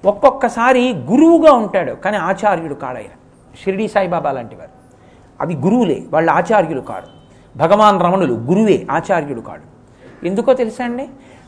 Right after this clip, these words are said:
ఆచార్య అంటే ఆచరణ ఉంటుంది. సంధ్యావందనం ఉందనుకోండి, సంధ్యావందనం చేస్తారు.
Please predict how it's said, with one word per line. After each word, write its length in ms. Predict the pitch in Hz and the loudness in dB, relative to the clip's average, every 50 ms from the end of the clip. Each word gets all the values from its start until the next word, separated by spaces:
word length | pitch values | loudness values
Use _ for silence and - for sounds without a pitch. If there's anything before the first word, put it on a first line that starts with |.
| - - | -10 -2
ఆచార్య 560 | 120 170 202 196 - 302 294 294 285 277 277 | 0 0 0 2 4 6 8 8 8 8 8
అంటే 280 | 269 254 233 233 226 254 | 6 6 4 2 2 0
ఆచరణ 540 | 214 202 220 208 - - 254 233 220 190 | 2 2 2 0 2 0 0 0 -2 -4
ఉంటుంది. 340 | 175 147 127 120 - - - - - _ _ _ _ _ _ _ _ _ _ - - | -8 -10 -10 -12 -16 -20 -20 -20 -20 _ _ _ _ _ _ _ _ _ _ -12 -8
సంధ్యావందనం 600 | - 175 190 180 214 226 233 240 233 240 233 226 214 | -4 0 2 4 6 6 6 4 4 2 0 0 -2
ఉందనుకోండి, 420 | 214 208 202 202 202 208 170 160 | -4 -4 -6 -6 -6 -8 -8 -8
సంధ్యావందనం 540 | 165 165 180 175 180 185 190 196 185 170 151 | -8 -6 -4 -2 -2 -2 -2 -2 -6 -8 -10
చేస్తారు. 340 | 135 120 - - - - | -12 -14 -16 -18 -20 -20